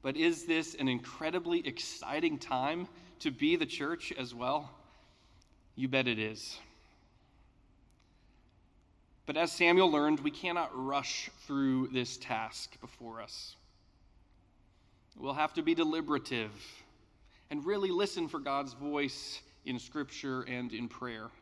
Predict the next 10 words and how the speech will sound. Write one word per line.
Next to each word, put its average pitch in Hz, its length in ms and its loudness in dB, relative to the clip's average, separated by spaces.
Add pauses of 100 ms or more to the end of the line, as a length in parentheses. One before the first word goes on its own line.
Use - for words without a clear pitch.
(1400)
We 139 120 -6
will 147 140 -2
have 151 200 2
to 151 80 -4
search 160 340 0
for 185 140 -2
inspiration 175 800 2 (520)
in 143 160 -2
unexpected 165 840 -4
places, - 840 -10